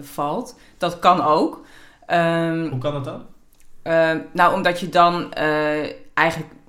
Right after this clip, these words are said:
Speaker 1: ja, je, je, je, je s-, het resultaat van je service aan het analyseren bent. En dan, eh, sla je misschien een keer wel een dubbele fout... En normaal gesproken denk je daar niet aan, maar daarnet dacht je, "Hé, maar mijn service ging toch lekker?"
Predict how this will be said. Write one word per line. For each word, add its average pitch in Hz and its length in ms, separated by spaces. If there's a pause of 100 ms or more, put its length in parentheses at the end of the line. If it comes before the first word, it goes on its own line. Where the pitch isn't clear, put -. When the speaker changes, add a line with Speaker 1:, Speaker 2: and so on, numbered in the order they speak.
(140)
Speaker 1:
ja, 165 160
je, 147 300
je, 143 240
je, 147 280
je 143 540 (360)
s-, - 300
het 175 140
resultaat 170 500
van 165 140
je 151 80
service 175 520
aan 143 120
het 147 160
analyseren 147 680
bent. 139 360 (420)
En 147 220
dan, 143 420
eh, 139 260 (400)
sla - 240
je 135 100
misschien 143 300
een 143 100
keer 131 160
wel 123 140
een 143 100
dubbele 139 260
fout... - 500 (340)
En 139 340
normaal 139 320
gesproken 139 460
denk 151 180
je - 60
daar 139 100
niet 131 140
aan, 131 160
maar 151 100
daarnet 151 280
dacht - 180
je, - 80
"Hé, 190 60
maar 208 240
mijn 175 120
service 175 280
ging 170 120
toch 156 120
lekker?" 165 320